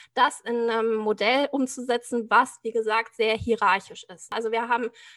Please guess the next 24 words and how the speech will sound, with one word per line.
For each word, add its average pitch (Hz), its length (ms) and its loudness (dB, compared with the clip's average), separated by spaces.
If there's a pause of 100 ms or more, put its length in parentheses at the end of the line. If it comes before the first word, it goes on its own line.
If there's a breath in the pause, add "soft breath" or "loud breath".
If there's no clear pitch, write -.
(240 soft breath)
sagen 240 380 2
so 233 100 0
gefühlt 254 480 -4
neunundneunzig 254 480 0
Komma 226 220 -2
neun 220 180 0
Prozent 254 460 -2
der 214 100 2
Unternehmen, 233 600 -2
die 226 440 2
es - 140 -8
aktuell 214 340 -2
am 196 140 0
Markt 208 300 0
gibt, - 240 -8
also 208 200 -4
sowohl 214 300 2
in 220 80 2
Deutschland 226 400 -2
als 196 180 -6
auch 202 80 -8
international, 233 680 -2 (260 loud breath)
sind 220 240 -6
einfach 226 400 0